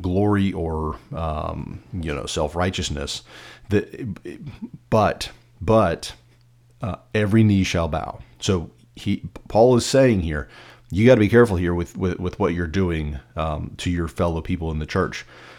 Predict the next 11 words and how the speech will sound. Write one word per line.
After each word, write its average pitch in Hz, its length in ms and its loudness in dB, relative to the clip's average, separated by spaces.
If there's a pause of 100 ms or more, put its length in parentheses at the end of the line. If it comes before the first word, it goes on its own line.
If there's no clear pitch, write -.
(140)
um, 78 420 -6
because 95 720 0
every 92 280 0
knee 87 280 0
will 82 280 -4
bow. 87 320 0
You, 80 340 -8
you, 85 160 -6 (180)
I - 40 -8
mean, 82 160 -6
th-, 85 140 -6